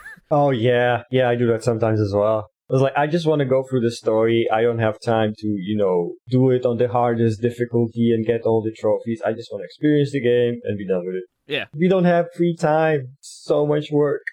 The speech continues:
Speaker 1: Always working, especially in our industry.
Speaker 2: I like that most games do have that difficulty selector, though, 'cause I have friends back home, and I'll go ahead and shout out Timmy and his dad.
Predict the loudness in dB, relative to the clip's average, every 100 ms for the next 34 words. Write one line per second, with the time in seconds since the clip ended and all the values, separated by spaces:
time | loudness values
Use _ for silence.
0 | -4 -2 0 -2 0 0 0 -4 -10 -6
1 | -4 -2 -2 0 2 2 2 0 -2 -8
2 | -8 -10 -10 _ _ -4 -2 -4 -4 -4
3 | -4 -6 -6 -6 -6 -6 -6 -6 -10 -10
4 | -8 -6 -6 -6 -8 -6 -8 -8 -8 -8
5 | -8 -10 -12 -12 -12 -10 -10 -8 -6 -4
6 | -4 -6 -6 -6 -6 -6 -6 -6 -6 -6
7 | -8 -12 -16 -14 -14 -14 -10 -8 -4 -4
8 | -4 -6 -8 -6 -6 -8 -8 -10 -8 -10
9 | -10 -12 -10 -10 -12